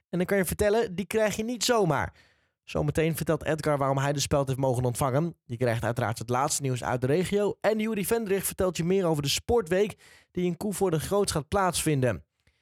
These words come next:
Eerst gaan we naar Koevoorden. Van negen tot en met zeventien oktober organiseert het diversiteitsplatform Koevoorden de Regenboogweek.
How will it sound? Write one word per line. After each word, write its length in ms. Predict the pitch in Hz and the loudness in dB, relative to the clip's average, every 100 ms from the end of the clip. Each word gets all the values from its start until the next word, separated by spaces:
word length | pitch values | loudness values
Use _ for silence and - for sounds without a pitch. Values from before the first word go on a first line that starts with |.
| _ | _
Eerst 180 | - 180 | -6 -2
gaan 180 | - 185 | 0 2
we 60 | 170 | 2
naar 100 | 156 | 0
Koevoorden. 640 | 196 139 151 151 196 170 | 0 2 2 2 0 -4
Van 180 | _ 151 | _ -2
negen 260 | 151 185 160 | 0 2 0
tot 140 | 160 | -2
en 60 | 147 | -2
met 140 | 139 | -2
zeventien 360 | - 170 151 156 | 0 0 -2 -6
oktober 580 | 120 - 143 123 135 - | -4 0 2 2 0 0
organiseert 500 | 135 131 127 123 123 | -2 0 0 0 -2
het 140 | 123 | -4
diversiteitsplatform 1120 | 123 110 120 113 113 139 135 123 117 123 120 | -4 0 0 0 0 0 0 -4 -4 -4 -6
Koevoorden 580 | - 208 151 151 165 190 - - - _ | -4 -4 0 2 2 0 -6 -20 -20 _
de 100 | 170 | 0
Regenboogweek. 840 | 196 196 170 151 139 147 185 165 | 2 2 2 2 2 2 2 0